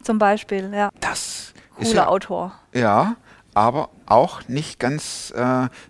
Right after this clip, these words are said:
Speaker 2: man liest nicht weg einfach so, oder?
Speaker 1: Nee, überhaupt nicht. Aber wenn man einmal dran ist, du bist angefixt von diesem Buch, du kannst nicht mehr aufhören. Das ist so ein Wälzer, der ist schon
Speaker 2: Ja,
Speaker 1: so,
Speaker 2: ja.
Speaker 1: so dick.
Speaker 2: Cooler Autor.
Speaker 1: Sehr.
Speaker 2: Zweite Frage.
Speaker 1: Mhm.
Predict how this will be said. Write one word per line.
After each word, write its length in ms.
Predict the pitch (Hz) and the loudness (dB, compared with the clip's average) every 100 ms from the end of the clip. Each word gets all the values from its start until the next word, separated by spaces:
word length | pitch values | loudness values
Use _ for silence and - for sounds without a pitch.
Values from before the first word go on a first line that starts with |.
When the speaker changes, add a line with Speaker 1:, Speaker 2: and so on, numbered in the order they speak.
| - | -2
Speaker 2:
man 140 | 151 139 | 4 4
liest 420 | 156 202 - - | 4 0 -4 -4
nicht 280 | 160 - 208 | -4 -4 -2
weg 200 | - - | -2 0
einfach 320 | 113 110 95 | -2 -2 -4
so, 220 | - 95 | -2 -2
oder? 220 | 82 175 226 _ | 0 -2 -6 _
Speaker 1:
Nee, 220 | 247 247 269 | 4 6 6
überhaupt 460 | 233 226 254 - | 4 6 4 4
nicht. 180 | 220 - | -2 2
Aber 260 | 226 240 220 | 4 6 6
wenn 160 | 220 | 6
man 160 | 214 208 - - | 6 2 0 -2
einmal 360 | 226 277 294 262 | 2 4 6 4
dran 220 | - 220 | 4 2
ist, 180 | 220 - | 0 -4
du 40 | 202 | -6
bist 240 | 208 - | -6 -2
angefixt 580 | 214 220 220 220 - - | -2 0 -2 -4 -8 -8
von 160 | 214 | -4
diesem 320 | 202 202 208 196 | -4 -4 -6 -6
Buch, 260 | 190 185 | -6 -8
du 80 | - | -10
kannst 360 | - 208 202 - | -4 -4 -4 -4
nicht 200 | 208 - | -6 -4
mehr 120 | 202 | 0
aufhören. 260 | - 202 190 | 0 0 -2
Das 140 | 185 | -2
ist 40 | - | -6
so 60 | |
ein 100 | 202 | -6
Wälzer, 260 | 185 202 214 | -2 -2 -2
der 100 | 190 | -6
ist 60 | - | -8
schon 120 | - | -2
Speaker 2:
Ja, 100 | 110 | 2
Speaker 1:
so, 60 | |
Speaker 2:
ja. 220 | 131 147 95 _ - | 4 2 -2 _ -18
Speaker 1:
so 120 | 107 | -14
dick. 280 | 156 220 - _ _ _ - _ _ - - - | -8 -10 -10 _ _ _ -20 _ _ -20 -12 0
Speaker 2:
Cooler 300 | 160 160 123 | 4 6 6
Autor. 420 | 135 123 85 82 - | 4 2 -2 -2 -8
Speaker 1:
Sehr. 400 | - 202 202 262 - - - _ _ _ - | 2 2 4 0 -8 -18 -20 _ _ _ -2
Speaker 2:
Zweite 240 | 98 110 | 2 2
Frage. 380 | - 117 98 82 | 4 2 2 -4
Speaker 1:
Mhm. 280 | - 208 285 | -2 0 0